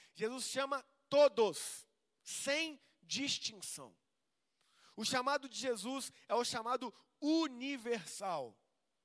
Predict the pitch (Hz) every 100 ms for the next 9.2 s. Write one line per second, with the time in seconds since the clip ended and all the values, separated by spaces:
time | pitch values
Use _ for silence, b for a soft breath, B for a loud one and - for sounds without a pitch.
0 | _ _ _ B B 247 311 311 302 269
1 | 247 247 202 160 117 _ _ _ _ _
2 | _ _ _ b b b _ - 311 320
3 | - - 185 - _ - 294 302 254 -
4 | - 269 277 262 269 262 202 175 262 214
5 | 220 - 185 151 113 - - _ B B
6 | B 262 269 311 330 311 302 269 269 320
7 | _ - 285 330 294 202 202 - B B
8 | _ 294 302 294 - - 285 262 233 214
9 | 156 123